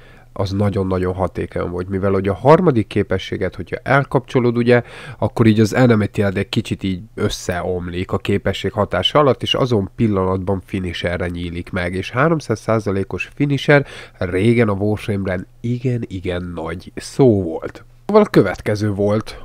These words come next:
a taktika a Savage Silence, ö, Banshee-vel. Fogtad, elkapcsoltad a hármas képességet, lefinisherelted az enemit, a többit pedig az egyes képességgel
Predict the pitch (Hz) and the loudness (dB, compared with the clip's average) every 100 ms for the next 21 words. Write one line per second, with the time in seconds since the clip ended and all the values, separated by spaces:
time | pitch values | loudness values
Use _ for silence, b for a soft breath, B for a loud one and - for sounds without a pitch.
0 | - - 113 - - 98 95 98 110 - | -10 -2 -2 -2 -4 -4 0 0 -2 -8
1 | - 104 101 101 95 - 104 98 - 95 | -8 -2 0 0 -2 -2 -2 -2 -4 -4
2 | 92 92 101 - - 104 98 95 104 98 | -2 -4 -6 -10 -6 -2 -2 0 0 0
3 | - 87 85 - - - _ - - B | -4 -4 -6 -8 -16 -20 _ -20 -20 B
4 | B B B B - - - - 226 127 | B B B B -14 -4 -4 2 2 2
5 | - 110 107 113 - 107 - 95 101 107 | 0 0 0 0 -4 -6 -2 -2 2 2
6 | 104 - 107 101 101 - 98 95 95 95 | 0 -2 -2 -2 -2 -2 -2 0 0 -2
7 | 98 98 - 98 95 - 95 92 104 101 | -4 -6 -4 -2 -2 -4 -6 -2 -2 -2
8 | 98 98 - 107 98 95 92 90 95 92 | -2 -4 -2 -2 0 -4 -4 -4 -2 -2
9 | 92 95 - 98 90 92 - 87 92 | -2 -4 -4 -6 -6 -6 -6 -4 -4